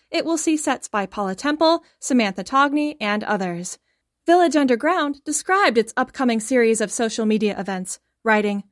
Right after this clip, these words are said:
"Join us in celebrating fifteen years of independence by launching new music and multidisciplinary creators." Neil Ellis and Ian Crawford said in the press release,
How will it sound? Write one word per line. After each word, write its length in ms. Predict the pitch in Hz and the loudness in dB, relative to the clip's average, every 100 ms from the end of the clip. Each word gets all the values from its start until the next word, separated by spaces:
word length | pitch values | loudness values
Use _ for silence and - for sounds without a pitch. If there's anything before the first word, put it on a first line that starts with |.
| _ _ _ | _ _ _
"Join 260 | 302 392 427 | 0 2 4
us 160 | 247 - | 2 0
in 140 | 220 | -2
celebrating 540 | 214 240 240 240 220 | 0 0 2 2 0
fifteen 460 | 220 370 - 320 320 | -2 -6 -4 0 2
years 300 | 262 262 247 | 4 4 0
of 80 | 214 | -4
independence 640 | 226 247 240 202 180 180 | -4 -4 -6 -8 -8 -8
by 160 | 190 190 | -8 -6
launching 440 | 196 196 202 202 | -4 -4 -2 2
new 200 | 277 381 | 2 4
music 420 | 330 285 311 311 _ _ | 2 2 0 0 _ _
and 160 | - 196 | -10 -6
multidisciplinary 1000 | 214 269 349 269 247 262 254 226 202 208 | -2 0 0 2 0 0 -2 -2 -2 -4
creators." 680 | - 226 196 185 165 170 - _ _ _ _ | -4 -4 -4 -4 -8 -10 -14 _ _ _ _
Neil 280 | 285 349 349 | 2 4 4
Ellis 400 | 311 285 233 240 - _ | 2 2 2 -2 -8 _
and 200 | 247 240 | -4 -2
Ian 260 | - 294 302 | 0 0 0
Crawford 540 | - 294 294 208 185 | 2 2 2 -2 -6
said 240 | - 214 202 | -6 -8 -6
in 80 | 202 | -8
the 60 | 196 | -4
press 280 | 285 302 | -2 -2
release, 420 | 233 196 180 190 | -4 -4 -6 -6